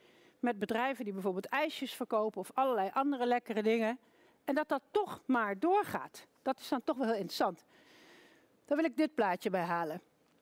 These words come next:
En nou moet u natuurlijk zien dat mijn geluk is dat ik als tandarts in een bedrijf kwam en hier natuurlijk helemaal geen verstand van had.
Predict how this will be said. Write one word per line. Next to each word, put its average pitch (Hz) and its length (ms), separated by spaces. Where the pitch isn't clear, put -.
En 269 240
nou 285 160
moet 320 180
u - 20
natuurlijk 277 320
zien 320 360
dat 254 180
mijn 302 240
geluk 262 340
is 202 140
dat 240 160
ik 269 180
als 240 180
tandarts 269 420
in 226 120
een 208 100
bedrijf 208 480
kwam 202 360
en 226 140
hier 208 120
natuurlijk 254 320
helemaal 294 560
geen 285 160
verstand 294 340
van 180 100
had. - 240